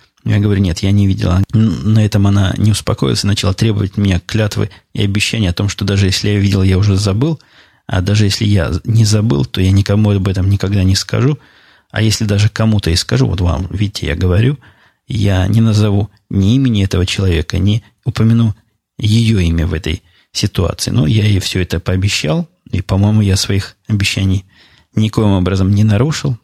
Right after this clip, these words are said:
Кто они такие все? Все два вы так и не догадываетесь. Но, тем не менее, история любопытная,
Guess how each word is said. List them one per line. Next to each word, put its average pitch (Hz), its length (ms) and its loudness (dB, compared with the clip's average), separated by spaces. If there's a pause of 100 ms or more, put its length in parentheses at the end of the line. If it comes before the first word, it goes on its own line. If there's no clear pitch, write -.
(160)
Кто - 340 -4
они 107 140 2
такие 107 400 -2
все? - 400 -4 (540)
Все - 260 -2
два 107 480 0
вы 101 480 -2 (400)
так 95 220 -4
и 104 40 -2
не 107 120 2
догадываетесь. 101 800 -4 (1300)
Но, 110 300 0
тем 113 160 0
не 113 80 4
менее, 104 200 2
история 104 260 -2
любопытная, 107 600 0